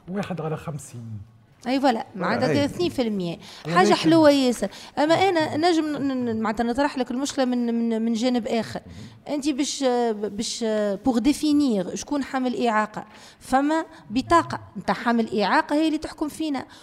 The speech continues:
Speaker 2: قل لي كيفاش هاك البطاقه قاعده ت-، قاعده تتعطى
Speaker 1: أوه،
Speaker 2: وشكون
Speaker 1: مشكلة
Speaker 2: قاع-،
Speaker 1: كبيرة.
Speaker 2: فمعناتها،
Speaker 1: هذيك هي
Speaker 2: معناتها دستور وراه قانون، اذا كان ما فماش عقليه
Speaker 3: يعني أنت ترجع
Speaker 2: ونية.
Speaker 3: للجانب
Speaker 2: أنا
Speaker 3: البراتيك
Speaker 2: باقي نرجع،
Speaker 3: والملموس،
Speaker 2: فوالا،
Speaker 3: اللي هو
Speaker 2: أنا نرجع للجانب البراغماتي والجانب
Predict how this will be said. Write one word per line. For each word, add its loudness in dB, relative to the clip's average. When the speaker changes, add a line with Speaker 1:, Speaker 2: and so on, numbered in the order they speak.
Speaker 2:
قل 8
لي 0
كيفاش 2
هاك -4
البطاقه -2
قاعده -2
ت-، 0
قاعده 0
تتعطى -2
Speaker 1:
أوه، 2
Speaker 2:
وشكون 4
Speaker 1:
مشكلة 2
Speaker 2:
قاع-، 2
Speaker 1:
كبيرة. -4
Speaker 2:
فمعناتها، 0
Speaker 1:
هذيك -4
هي 2
Speaker 2:
معناتها 4
دستور 0
وراه 2
قانون، 0
اذا 0
كان -4
ما -4
فماش -4
عقليه -2
Speaker 3:
يعني 2
أنت 2
ترجع 4
Speaker 2:
ونية. 2
Speaker 3:
للجانب -2
Speaker 2:
أنا -4
Speaker 3:
البراتيك 2
Speaker 2:
باقي 4
نرجع، 6
Speaker 3:
والملموس، 2
Speaker 2:
فوالا، 2
Speaker 3:
اللي 4
هو 6
Speaker 2:
أنا 2
نرجع 0
للجانب -2
البراغماتي -2
والجانب -2